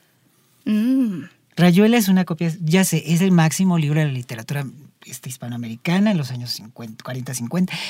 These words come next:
Speaker 2: Yo sé que tiene muchas cosas que decir a su favor, pero es una copia,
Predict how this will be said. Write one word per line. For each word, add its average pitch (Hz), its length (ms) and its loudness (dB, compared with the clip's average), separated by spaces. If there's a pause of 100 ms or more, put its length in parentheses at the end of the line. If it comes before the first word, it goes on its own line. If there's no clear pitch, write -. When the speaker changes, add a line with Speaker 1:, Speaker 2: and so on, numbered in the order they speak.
(100)
Speaker 2:
Yo 175 260 4
sé 185 160 -2
que 165 140 -2
tiene 165 380 0
muchas 185 400 0
cosas 147 240 -4
que 147 80 -10
decir 127 240 -8
a 123 60 -8
su - 100 -14
favor, 160 340 -10 (380)
pero 175 160 6
es 196 160 2
una 214 160 2
copia, 233 340 -4